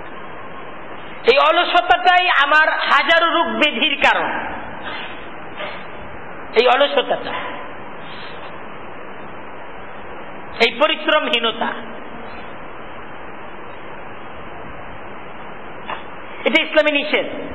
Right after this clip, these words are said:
এই যে পাঁচ ওয়াক্ত সালাত, শেষ রাতে উঠে তাহাজ্জুদের নামাজ, এটা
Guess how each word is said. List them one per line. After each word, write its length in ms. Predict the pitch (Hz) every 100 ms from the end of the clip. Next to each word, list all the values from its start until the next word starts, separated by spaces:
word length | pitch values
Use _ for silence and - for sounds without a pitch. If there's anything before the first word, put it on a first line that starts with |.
| - - - - - - - - - - - - - - - - - - 226
এই 40 |
যে 60 | 226
পাঁচ 320 | 262 262 247
ওয়াক্ত 200 | 285 -
সালাত, 720 | 247 240 220 214 202 175 - - 160 - - - - - - -
শেষ 280 | - 277 262
রাতে 380 | 294 262 240 247
উঠে 640 | 233 - 240 180 - - -
তাহাজ্জুদের 580 | 240 254 - 247 240 226
নামাজ, 640 | 220 226 226 190 - - - - - - - - - - - - - - - - - - - - - - - - -
এটা 120 | 240